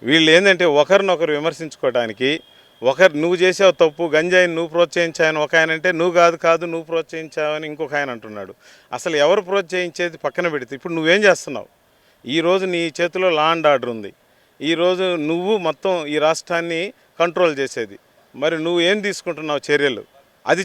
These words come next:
చెప్పాలి సమాజానికి. అంతేగాని, "ఆ, ఇవన్నీ నేరాలు ఎక్కువైపోయినాయి, ఘోరాలు ఎక్కువైపోయినాయి," నువ్వు కూడా జనాల్లాగా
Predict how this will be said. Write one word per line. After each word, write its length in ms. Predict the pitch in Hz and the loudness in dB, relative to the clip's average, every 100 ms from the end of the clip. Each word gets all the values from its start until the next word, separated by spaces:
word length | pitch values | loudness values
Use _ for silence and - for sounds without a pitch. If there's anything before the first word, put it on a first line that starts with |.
| 202 | 4
చెప్పాలి 340 | 180 208 185 | 6 6 6
సమాజానికి. 640 | 160 160 156 135 120 - 107 _ _ - | 2 0 0 0 -2 -10 -20 _ _ -2
అంతేగాని, 760 | 180 220 196 185 175 175 196 - _ _ 151 | 2 2 4 4 2 0 -4 -8 _ _ 2
"ఆ, 40 | |
ఇవన్నీ 640 | 175 175 170 170 190 185 | 4 4 6 4 6 6
నేరాలు 420 | 170 170 175 170 165 | 8 8 10 10 8
ఎక్కువైపోయినాయి, 560 | - 175 151 165 165 | 4 2 4 2 4
ఘోరాలు 400 | 147 170 170 165 | 8 10 12 10
ఎక్కువైపోయినాయి," 640 | 160 170 165 156 165 165 | 8 8 8 8 6 6
నువ్వు 160 | 156 196 | 6 8
కూడా 180 | 190 185 | 10 10
జనాల్లాగా 840 | 170 175 180 170 165 147 147 170 | 10 8 8 10 8 8 8 6